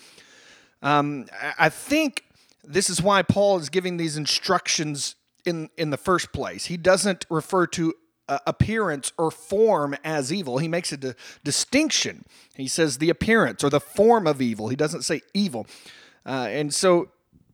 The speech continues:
his instructions to avoid it imply that what looks evil might be evil if it contaminates peace among other believers. Um,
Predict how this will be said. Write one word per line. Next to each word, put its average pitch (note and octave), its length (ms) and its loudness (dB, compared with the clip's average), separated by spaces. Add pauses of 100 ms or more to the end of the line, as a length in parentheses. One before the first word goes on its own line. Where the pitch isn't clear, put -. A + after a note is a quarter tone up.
(480)
his G3 220 2
instructions A#3 720 2
to G#3+ 140 2
avoid F3+ 440 4
it - 160 2 (220)
imply F#3 480 2
that F#3+ 180 0
what F3+ 360 4
looks E3 640 4
evil B2 400 0
might F3 440 4
be D#3 260 -2
evil B2+ 320 0
if D3+ 100 -2
it D#3 80 -6
contaminates E3 760 -2 (100)
peace A#3+ 440 0
among D#3 360 -2
other C3+ 200 2
believers. D#3+ 640 -2 (580)
Um, E3+ 460 2